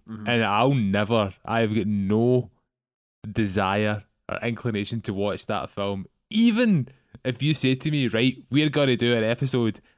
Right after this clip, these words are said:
Speaker 2: on every single Star Wars film," I'd be like, "Get somebody fucking else for The Last Jedi, 'cause I am not watching that." I hate that film. That is probably my most hated film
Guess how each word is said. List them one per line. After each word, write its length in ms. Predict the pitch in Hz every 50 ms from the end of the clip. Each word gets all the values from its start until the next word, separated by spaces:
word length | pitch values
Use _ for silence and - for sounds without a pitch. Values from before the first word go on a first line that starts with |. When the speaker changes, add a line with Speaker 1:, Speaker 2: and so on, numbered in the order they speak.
| _ -
Speaker 2:
on 220 | 107 107 107 104 - -
every 320 | 143 143 135 117 135 139
single 360 | - - 127 123 117 123 123
Star 320 | 117 - - 110 110 117 123
Wars 260 | 117 117 123 123 -
film," 220 | - 131 120 117 117
I'd 140 | 110 110
be 60 | 101 117
like, 340 | 113 107 - 95 104 98
"Get 280 | 92 120 123 131 131 131
somebody 340 | - 135 123 123 120 120 117
fucking 400 | - - 117 117 - - 110 104
else 360 | 95 98 101 104 107 - - - - - - _
for 100 | - 120
The 100 | 104 101
Last 300 | 101 98 95 104 101 107
Jedi, 480 | - - 101 98 98 107 101 98 98 104 - _ _ _
'cause 160 | - 110 98
I 120 | 110 110
am 240 | 113 104 101 101 98
not 260 | 98 98 98 104 90
watching 420 | 92 95 95 92 92 - - 107 98
that." 260 | 98 95 92 - - _ _ - - - -
I 100 | 104 110
hate 420 | - - - 113 110 110 110 95
that 220 | 110 110 98 110
film. 300 | - - 117 110 110 95
That 200 | 104 131 147 151
is 60 | 175 165
probably 340 | - - 170 151 147 139
my 200 | 131 127 120 113
most 600 | 107 104 98 98 101 104 113 120 117 - - - - _ _ _ _ _ -
hated 580 | - - 120 110 110 107 - - 101 101 -
film 400 | - - - 92 90 92 95 101